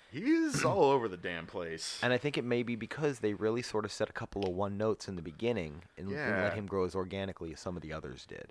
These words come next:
Speaker 1: It's a somewhat similar path, I would say, that Michael goes on. I guess they kinda, 'cause they, they start Andy out as sort of your frat boy,
Speaker 2: Yeah.
Speaker 1: definitely bro,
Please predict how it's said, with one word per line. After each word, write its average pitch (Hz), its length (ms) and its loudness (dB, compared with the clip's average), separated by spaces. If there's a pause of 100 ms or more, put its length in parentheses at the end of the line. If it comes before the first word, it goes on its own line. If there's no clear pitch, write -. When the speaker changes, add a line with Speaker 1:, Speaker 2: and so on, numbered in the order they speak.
Speaker 1:
It's 160 200 0
a 190 60 -2
somewhat 190 680 2
similar 135 520 0
path, 120 440 2
I 110 80 2
would 113 140 -4
say, 110 180 -2
that 95 100 -6
Michael 95 280 -4
goes 104 300 -2
on. 104 500 -4 (160)
I 101 60 -4
guess 101 180 -2
they 104 100 -4
kinda, 98 220 -4
'cause 107 180 -12
they, 101 260 -2
they 101 100 -8
start 104 260 -4
Andy 98 260 -4
out 92 160 -2
as 92 80 -8
sort 98 200 -8
of 90 120 -10
your 90 240 -10 (380)
frat 104 340 -2
boy, 95 480 -2 (360)
Speaker 2:
Yeah. 101 340 0
Speaker 1:
definitely 98 380 -2
bro, 95 640 -4